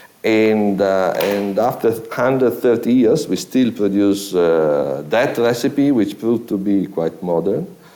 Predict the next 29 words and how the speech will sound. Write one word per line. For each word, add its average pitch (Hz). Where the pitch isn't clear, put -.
uh, 80
still -
today. 95
And, 87
and 73
Cocchi 123
today 95
is 87
one 90
of 85
the, 76
I -
would 73
say, 87
driving 95
force, 98
uh, 85
behind 92
the 90
vermouth 95
and 82
vermouth 87
di 85
Torino 87
renaissance, 82
uh, 73
of 76
last 76
decade. -